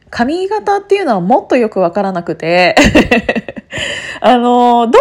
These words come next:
うしていいかわからないし、そこに時間をかけるつもりもないわけ。で、その髪型にしたからといってめっちゃ可愛いってなるわけでもなかったら、もうポニーテールか、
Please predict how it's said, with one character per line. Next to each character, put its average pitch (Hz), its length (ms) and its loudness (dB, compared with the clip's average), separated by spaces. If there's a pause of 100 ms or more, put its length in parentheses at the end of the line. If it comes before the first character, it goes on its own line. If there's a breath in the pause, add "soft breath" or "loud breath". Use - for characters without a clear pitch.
(100)
う - 20 -4
し - 80 -10
て 254 120 0
い 202 40 -2
い - 40 -6
か 233 100 4
わ 180 100 2
か 226 120 4
ら 240 120 0
な 202 140 -4
い 185 80 -8
し、 214 280 -6
そ 262 140 0
こ 427 140 -2
に 440 140 -2
時 285 160 0
間 330 200 4
を 330 60 2
か 269 160 -4
け 370 160 2
る 294 220 -2
つ - 100 -6
も 208 160 2
り 214 80 -2
も 214 120 -2
な 220 140 4
い 196 60 2
わ 151 100 -4
け。 175 380 -4 (380 loud breath)
で、 208 240 -2
そ 277 200 -2
の 427 100 -2
髪 453 300 -6
型 453 220 -4
に 440 140 -8
し - 80 -14
た 453 120 -4
か 440 120 0
ら 277 120 2
と - 100 -2
い 180 120 0
っ 165 60 -2
て 165 180 -8
め 147 120 -4
っ 147 120 -12
ち - 80 2
ゃ 339 60 2
可 403 180 2
愛 403 100 4
い 403 200 6
っ 339 120 -6
て - 120 -2
な 247 160 0
る 494 80 0
わ 349 100 2
け 240 140 -2
で 202 80 -4
も 185 100 -8
な 196 120 -4
か 208 100 0
っ 180 120 -6
た 170 120 0
ら、 175 160 0
も 185 240 -2
う - 20 -2
ポ 170 140 -4
ニ 165 240 -6
ー - 20 -18
テ 247 180 -2
ー 277 40 -2
ル 254 80 -6
か、 220 580 0